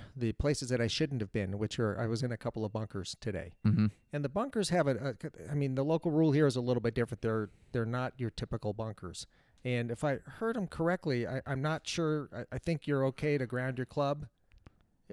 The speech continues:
Speaker 1: but I may be mistaken. Um, I had some difficulty, but I've been having difficulty in bunkers lately
Speaker 2: <laughs>
Speaker 1: anyway, so I, I can't really say that. And, uh, I'm best when I avoid them personally.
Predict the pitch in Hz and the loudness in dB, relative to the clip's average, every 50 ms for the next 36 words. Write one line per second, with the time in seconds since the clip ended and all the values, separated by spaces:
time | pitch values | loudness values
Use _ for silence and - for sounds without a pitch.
0 | - _ _ _ - 127 139 131 131 143 151 170 175 160 170 170 165 160 139 - | -20 _ _ _ -6 -4 -2 -2 0 0 2 2 2 4 4 4 4 2 2 2
1 | - 156 143 - - 110 101 101 - - _ _ _ _ _ _ _ _ - 120 | 2 2 0 0 -2 -4 -6 -6 -10 -14 _ _ _ _ _ _ _ _ -4 -2
2 | 117 110 107 107 107 107 107 - _ _ _ _ _ _ _ _ - - - - | -2 -2 -2 -4 -6 -8 -12 -16 _ _ _ _ _ _ _ _ -20 -20 -20 -20
3 | - - - - - _ _ _ - - - 147 139 160 160 147 - - 143 131 | -20 -20 -20 -20 -20 _ _ _ -10 -4 0 2 2 4 2 2 0 -4 -4 -4
4 | 135 - 151 - 135 135 131 139 123 135 131 135 135 147 135 123 131 120 123 117 | -4 -4 -2 0 0 0 0 0 0 0 0 0 0 0 0 0 0 0 0 -2
5 | 117 - - - 117 117 107 123 120 110 104 113 113 - - 214 - - 123 123 | -2 -4 -2 0 0 0 2 2 0 0 2 2 0 4 4 4 4 6 6 4
6 | - 110 120 120 - 117 117 - 180 - 98 - - 147 127 120 120 131 135 - | 4 4 4 4 2 2 4 4 2 2 2 2 0 2 2 2 2 2 0 -2
7 | 135 - - 170 160 143 120 143 135 123 120 117 101 - - 127 120 113 113 110 | -4 -4 -2 0 0 0 0 0 0 0 0 -2 -2 -2 -2 -2 -2 0 0 -2
8 | 101 87 - - _ - - - - - - - 147 135 127 123 123 123 117 120 | -2 -4 -6 -10 _ -20 -20 -20 -20 -20 -10 -4 -2 0 0 0 0 0 0 0
9 | 113 110 107 - - 135 120 120 127 120 - - - - 123 104 101 104 - - | 0 0 0 0 -2 0 0 2 0 0 -2 -4 -4 -4 -4 -2 -4 -4 -6 -6
10 | 127 101 107 113 117 113 104 95 82 82 - 110 104 - - 92 87 78 85 | -6 -2 0 0 0 0 -2 -4 -4 -4 -4 -4 -4 -4 -4 -6 -8 -8 -10